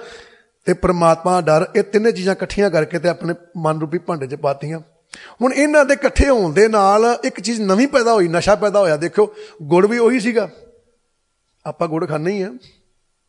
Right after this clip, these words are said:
ਕੋਈ ਨਸ਼ਾ ਨਹੀਂ ਆਇਆ। ਉਹ ਮਹੂਏ ਦੇ ਫੁੱਲ ਇਕੱਲੇ ਖਾ ਲਓ, ਨਸ਼ਾ ਨਹੀਂ ਆਉਂਦਾ, ਪਰ ਸਾਰੀ ਚੀਜ਼ਾਂ ਇਕੱਠੀਆਂ ਕੀਤੀਆਂ ਤੇ ਇੱਕ ਨਵੀਂ ਚੀਜ਼ ਪੈਦਾ ਹੋ ਗਈ, ਸ਼ਰਾਬ ਪੈਦਾ ਹੋ ਗਈ। ਇੱਥੇ ਵੀ ਕਬੀਰ ਜੀ ਕਹਿੰਦੇ, ਕਹਿੰਦੇ, "ਇੱਕ ਨਵਾਂ ਰਸ ਪੈਦਾ ਹੋ ਗਿਆ ਇਹਨਾਂ ਚੀਜ਼ਾਂ ਦੇ ਨਾਲ।" ਉਹਦੇ ਨਾਲ ਕੀ ਹੋਇਆ?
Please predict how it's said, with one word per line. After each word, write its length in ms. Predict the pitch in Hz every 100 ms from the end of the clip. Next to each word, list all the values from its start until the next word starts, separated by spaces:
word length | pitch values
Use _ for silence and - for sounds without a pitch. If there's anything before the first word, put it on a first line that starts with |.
| _
ਕੋਈ 100 | 147
ਨਸ਼ਾ 200 | 127 143
ਨਹੀਂ 180 | 175 180
ਆਇਆ। 160 | 151 139 _ _ _ - - - _ _ _ 190
ਉਹ 60 |
ਮਹੂਏ 240 | 175 220 262
ਦੇ 100 | 254
ਫੁੱਲ 240 | 180 208
ਇਕੱਲੇ 280 | 226 226 233
ਖਾ 100 | 180
ਲਓ, 100 | 170
ਨਸ਼ਾ 220 | 151 143
ਨਹੀਂ 140 | 180
ਆਉਂਦਾ, 200 | 190 165 143 - - - - -
ਪਰ 100 | 214
ਸਾਰੀ 240 | - 196
ਚੀਜ਼ਾਂ 200 | 196 247
ਇਕੱਠੀਆਂ 320 | 214 - 233
ਕੀਤੀਆਂ 380 | 240 226 254 277
ਤੇ 360 | 208 - - 220
ਇੱਕ 100 | 220
ਨਵੀਂ 260 | 190 190
ਚੀਜ਼ 200 | 190 202
ਪੈਦਾ 260 | 196 180 165
ਹੋ 120 | 165
ਗਈ, 120 | 127 123 _
ਸ਼ਰਾਬ 320 | - 160 147 147
ਪੈਦਾ 180 | 139
ਹੋ 100 | 139
ਗਈ। 80 | 117 104 _ _ _ _ _ _ _ _ -
ਇੱਥੇ 240 | 151 170
ਵੀ 100 | 185
ਕਬੀਰ 340 | 185 180 170 165
ਜੀ 120 | 165
ਕਹਿੰਦੇ, 280 | 185 190 175 - - -
ਕਹਿੰਦੇ, 200 | 202 220
"ਇੱਕ 100 | 208
ਨਵਾਂ 280 | 185 175 185
ਰਸ 180 | 160
ਪੈਦਾ 260 | 165 175 196
ਹੋ 100 | 202
ਗਿਆ 220 | 165 185
ਇਹਨਾਂ 180 | 220 226
ਚੀਜ਼ਾਂ 240 | 170 180
ਦੇ 80 | 180
ਨਾਲ।" 500 | 175 170 190 - - -
ਉਹਦੇ 120 | 226
ਨਾਲ 140 | 254
ਕੀ 100 | 240
ਹੋਇਆ? 260 | 214 180 185